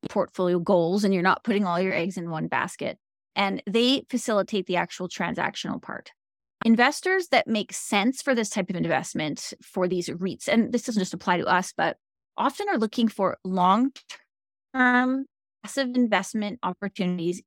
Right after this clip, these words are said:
into that particular asset class. And our particular trust, we're focusing on multifamily in Alberta. We have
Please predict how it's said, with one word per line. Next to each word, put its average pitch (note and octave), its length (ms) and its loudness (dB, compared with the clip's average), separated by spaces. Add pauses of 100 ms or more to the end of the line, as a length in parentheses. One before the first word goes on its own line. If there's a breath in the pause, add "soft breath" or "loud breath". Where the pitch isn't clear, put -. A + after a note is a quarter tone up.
into G3+ 360 0
that G3 240 2
particular F#3+ 560 -2
asset - 360 -4 (120)
class. - 420 -6 (720)
And F#3 560 2 (140)
our A#3 280 6
particular G#3 520 0
trust, - 540 -2
we're F#3 140 -2
focusing G3 440 -4
on F3 80 -2
multifamily E3+ 720 -4
in E3 160 -6
Alberta. G#3 480 2 (340 soft breath)
We F#3+ 120 -2
have F#3 420 -4